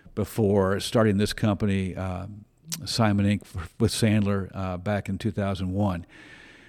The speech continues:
And in all those corporate days, twenty-four years, I never had goals. I never had goals. I had, you know, I had the quota that my company would set me up on, but that was their goal for me. That was not my goal.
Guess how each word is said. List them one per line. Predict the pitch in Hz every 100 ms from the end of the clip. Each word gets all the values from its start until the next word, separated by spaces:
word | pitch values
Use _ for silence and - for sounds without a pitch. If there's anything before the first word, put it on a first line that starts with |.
| -
And | - 123 117 113 110 - -
in | 120 113
all | 127 156
those | 160 160 -
corporate | - 147 143 107
days, | 104 90
twenty-four | - 135 131 139 117
years, | 104 101 110
I | 98
never | 98 110 117 120
had | 107 107 107 95
goals. | 101 85 82 - - - _ _ _ _ _ -
I |
never | 95 101 107
had | 101 110
goals. | 104 95 90
I | 104
had, | 92 107 95 - - - - -
you | 120
know, | 110
I |
had | 98 120 101
the | 113 101 - -
quota | - 131 127 101
that | 104 95
my | 101
company | 92 123 107 95 92
would | 90 92 -
set | - 117 98
me | 101
up | 95 -
on, | 80 85 82
but | 107
that | 117
was | 143
their | 80 160
goal | 117 98 90
for | 101
me. | 90 85
That | 107
was | 113 -
not | 117 92
my | 101 92
goal. | 92 82 80